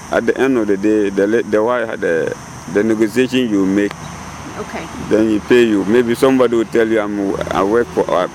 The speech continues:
Speaker 1: hour," maybe the hour fifty euro, uh, fifty, five euro.
Speaker 2: Five euro an hour.
Speaker 1: And somebody also tell you four fifty, four euro fifty, fifty
Speaker 2: Okay.
Speaker 1: cent per hour.
Speaker 2: Wow.
Speaker 1: So it depends on the person
Speaker 2: Yes.
Speaker 1: you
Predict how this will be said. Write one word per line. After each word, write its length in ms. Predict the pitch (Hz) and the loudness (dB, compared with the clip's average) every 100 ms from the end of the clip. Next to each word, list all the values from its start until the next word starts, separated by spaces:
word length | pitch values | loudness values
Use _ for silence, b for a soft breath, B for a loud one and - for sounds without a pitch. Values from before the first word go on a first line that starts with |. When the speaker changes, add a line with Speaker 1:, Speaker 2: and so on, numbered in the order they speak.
| - | -2
Speaker 1:
hour," 360 | 98 113 107 104 | 2 2 2 -2
maybe 320 | 110 110 104 | -4 -2 0
the 220 | 95 87 | 0 0
hour 220 | 104 107 | 0 0
fifty 400 | 98 107 87 110 | -2 -8 0 2
euro, 300 | 107 104 101 | 2 2 0
uh, 340 | 92 - 92 101 | -2 -2 0 0
fifty, 500 | 123 110 127 113 - | 0 0 2 2 2
five 320 | 101 110 110 | 2 2 2
euro. 240 | 101 98 | 0 0
Speaker 2:
Five 440 | 90 - - 220 214 | -2 -8 -4 -4 -2
euro 160 | 220 | -4
an 80 | 208 | -4
hour. 220 | 190 175 | -4 -4
Speaker 1:
And 380 | - 110 117 117 | -4 -2 0 2
somebody 380 | 139 135 127 123 | 2 4 4 2
also 300 | 117 113 113 | 0 0 -2
tell 240 | 98 110 | 0 0
you 160 | 110 104 | 0 -2
four 240 | - 110 | 2 2
fifty, 400 | 107 110 - - - | 2 -4 -6 -12 -2
four 260 | 110 117 | 4 4
euro 240 | 113 107 104 | 4 2 0
fifty, 400 | 110 104 113 104 | -2 -2 0 -2
fifty 460 | - - - 104 | -4 -14 -8 -6
Speaker 2:
Okay. 220 | 110 117 120 | -2 2 2
Speaker 1:
cent 320 | 110 107 98 | 2 0 0
per 240 | - 98 | 2 2
hour. 320 | 78 98 98 | 2 0 -2
Speaker 2:
Wow. 280 | 95 - - | -6 -12 0
Speaker 1:
So 80 | 143 | 2
it 100 | 156 | 4
depends 320 | 139 143 170 | 4 4 4
on 160 | 143 127 | 4 0
the 100 | 113 | -2
person 500 | 110 123 120 127 127 | 0 2 2 0 2
Speaker 2:
Yes. 20 | |
Speaker 1:
you 320 | 117 107 104 | 2 2 0